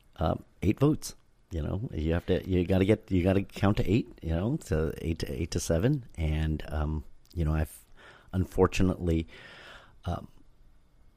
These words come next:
you know, found myself, uh, trying to, you know, apply some common sense and trying to, to make certain arguments, um,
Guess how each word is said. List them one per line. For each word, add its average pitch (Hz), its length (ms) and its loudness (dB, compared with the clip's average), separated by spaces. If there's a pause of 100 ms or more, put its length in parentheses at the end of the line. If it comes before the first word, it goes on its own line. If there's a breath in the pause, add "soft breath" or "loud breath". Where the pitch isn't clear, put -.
(380)
you 131 100 6
know, 107 60 6
found 143 240 4
myself, 92 440 4 (220)
uh, 76 240 -4 (1300)
trying 95 260 6
to, 80 180 0 (100)
you 98 100 -2
know, 69 140 -4 (140)
apply 82 400 -4
some - 200 -6
common 80 240 -2
sense 78 260 -6
and 76 140 -4
trying 76 220 0
to, 73 140 -4
to 69 440 -6
make 82 200 -6
certain - 260 -8
arguments, 73 580 -4 (140)
um, 71 500 -10